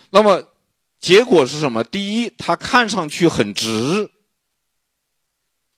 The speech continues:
所以德，这个德字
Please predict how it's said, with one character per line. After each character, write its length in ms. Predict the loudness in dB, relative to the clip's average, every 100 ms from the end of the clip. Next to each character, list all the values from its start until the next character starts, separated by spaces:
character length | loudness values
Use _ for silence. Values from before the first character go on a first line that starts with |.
| _ _ _ _ _ _ _ _ _ _ _
所 180 | 2 2
以 60 | 2
德， 240 | -2 -6
这 160 | -2 -2
个 80 |
德 240 | 0 0 -2
字 380 | -2 -6 -6